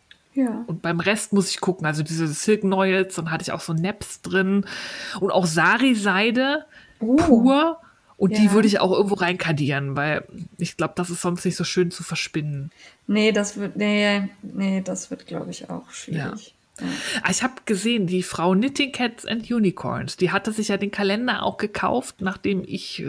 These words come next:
Speaker 2: da so von geschwärmt habe, auch weil der so günstig war, verhältnismäßig.
Speaker 1: Ja.
Speaker 2: Und die hat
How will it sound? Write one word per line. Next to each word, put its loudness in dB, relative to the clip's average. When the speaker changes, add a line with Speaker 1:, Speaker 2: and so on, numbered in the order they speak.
Speaker 2:
da 2
so -2
von -2
geschwärmt 0
habe, 2
auch 0
weil 2
der 4
so 2
günstig 0
war, 0
verhältnismäßig. -2
Speaker 1:
Ja. -16
Speaker 2:
Und 2
die 6
hat 0